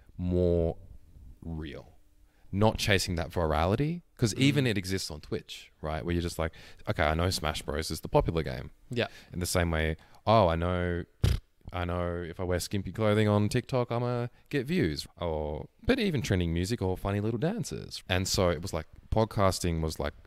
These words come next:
Speaker 1: a more real medium or a more, or more real art form.
Speaker 2: Yeah.
Speaker 1: And I, it's not that I don't think streaming is that. I actually think streaming is a massively real art form.
Speaker 2: Mm.
Speaker 1: I, it's one of the newest gen forms of art, in, if I were to take it that far.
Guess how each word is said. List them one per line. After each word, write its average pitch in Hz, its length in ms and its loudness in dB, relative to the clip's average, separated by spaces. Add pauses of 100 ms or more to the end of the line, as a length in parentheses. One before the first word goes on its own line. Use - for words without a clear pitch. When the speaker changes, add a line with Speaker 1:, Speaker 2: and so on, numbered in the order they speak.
(120)
Speaker 1:
a 90 80 -6
more 87 280 2
real 92 760 2 (920)
medium 82 600 -6 (120)
or 85 120 -6
a 85 40 -4
more, 87 220 -4
or 87 80 -2
more 87 200 -2 (100)
real 85 280 0
art 80 220 -2
form. 76 280 -6 (240)
Speaker 2:
Yeah. 160 200 2
Speaker 1:
And 120 120 6
I, 127 160 6 (360)
it's 117 280 -6
not 147 180 2
that 95 100 4
I 87 40 4
don't 90 220 -2
think 82 300 -6
streaming 80 500 -2
is 95 220 0
that. 78 200 -4 (140)
I 120 140 0
actually 87 280 -2
think 78 240 -4
streaming 80 340 -4
is - 120 -12
a 76 40 -10
massively 90 800 2
real 80 240 -4
art 78 240 -8
form. 71 360 -10 (380)
Speaker 2:
Mm. 104 240 -6
Speaker 1:
I, 85 100 0
it's - 280 -4
one 95 80 4
of 87 60 4
the 82 80 4
newest 101 400 6
gen 90 400 -2
forms 120 440 0
of 80 100 -12
art, 71 340 -8
in, 82 240 -8
if 85 160 -10
I 78 100 -2
were 76 100 -2
to 78 60 -6
take 76 260 -8
it - 80 -10
that - 180 -8
far. - 300 -12